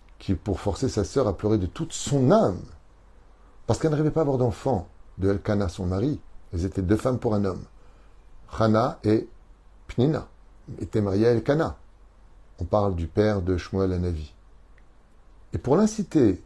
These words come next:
à prier, elle va se moquer d'elle. « T'as vu, moi je suis encore tombée enceinte. » Pour, euh, mettre les boules à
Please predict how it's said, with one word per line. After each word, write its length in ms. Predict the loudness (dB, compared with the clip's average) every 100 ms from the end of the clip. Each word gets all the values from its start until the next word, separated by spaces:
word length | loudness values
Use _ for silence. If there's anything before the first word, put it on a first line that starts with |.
| -18
à 80 | -20
prier, 480 | -6 0 2 0 -2 -14 -20 -20 -20 -20 -20 -20 -20 -20 -6
elle 100 | -2
va 100 | -2
se 140 | -2
moquer 240 | -4 -2 -4
d'elle. « 220 | -6 -8 -8
T'as 100 | -2
vu, 180 | -2 -2
moi 80 | -4
je 20 |
suis 100 | -6
encore 180 | -8 -4
tombée 160 | -2
enceinte. » 480 | -2 -2 -4 -4 -8 -20 -20 -20 -20 -20 -20 -20 -20 -20 -18
Pour, 340 | -4 -2 0 0
euh, 160 | -2 -4 -10 -14 -20 -20 -20 -20 -20 -20 -20 -20 -10
mettre 260 | -6 -4 0
les 80 | 0
boules 340 | 0 0 -2 -6 -16 -20 -20 -20 -20 -20 -16
à 440 | -6 -4 -4 -6